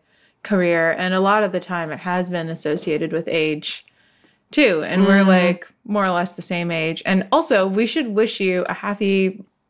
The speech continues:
Speaker 1: somewhat belated birthday on the podcast.
Speaker 2: Thank you.
Speaker 1: So that everybody
Speaker 2: You know.
Speaker 1: knows. It was Sheree's birthday.
Speaker 2: It was my birthday. And it was great.
Speaker 1: It looked great. I was really sad that I couldn't be there.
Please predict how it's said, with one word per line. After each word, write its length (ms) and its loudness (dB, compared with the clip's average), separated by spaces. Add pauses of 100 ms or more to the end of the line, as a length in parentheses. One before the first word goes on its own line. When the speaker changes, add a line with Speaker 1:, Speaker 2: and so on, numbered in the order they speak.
(180)
Speaker 1:
somewhat 340 0
belated 460 0
birthday 560 0
on 160 2
the 80 2
podcast. 800 -4 (920)
Speaker 2:
Thank 360 2
you. 320 4
Speaker 1:
So 180 4
that 140 4
everybody 400 2
Speaker 2:
You 60 4
know. 420 4
Speaker 1:
knows. 420 0 (800)
It 80 0
was 160 0
Sheree's 340 0
birthday. 720 -4 (380)
Speaker 2:
It 140 0
was 240 2
my 160 0
birthday. 720 0 (520)
And 160 -4
it 80 -2
was 140 0
great. 480 -2
Speaker 1:
It 80 0
looked 300 -4
great. 420 -2
I 140 2
was 180 -2
really 220 0
sad 320 -2
that 100 -4
I 80 -2
couldn't 320 -12
be 180 -14
there. 320 -8